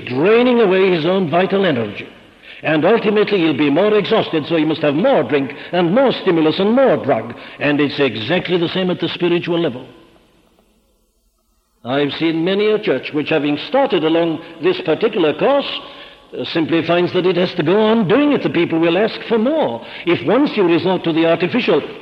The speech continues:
more and more will be required and desired, and you'll have to have more and more.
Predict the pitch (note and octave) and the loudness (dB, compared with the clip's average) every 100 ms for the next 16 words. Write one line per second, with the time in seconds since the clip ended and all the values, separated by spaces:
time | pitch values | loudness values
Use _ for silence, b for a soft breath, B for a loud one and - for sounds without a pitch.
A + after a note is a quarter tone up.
0 | - B2 E3+ G#3 G3+ G3+ F3 F#3+ F#3 F#3 | -12 -2 0 2 2 0 2 2 2 0
1 | D#3+ D#3 C#3+ C#3 G#3 B3+ B3+ D3+ C#3+ C#3 | 2 2 0 0 0 2 2 0 0 -2
2 | B2 F3 F3 F#3+ C#3+ B D#3+ D#3+ D#3 E3+ | 0 2 4 2 -2 B -2 0 0 0
3 | F#3 F3+ G3+ D3 C#3+ C#3 C3+ C3+ A#2+ B2 | 0 2 2 2 2 2 2 -2 -2 -2
4 | G#2 G#2 | -4 -6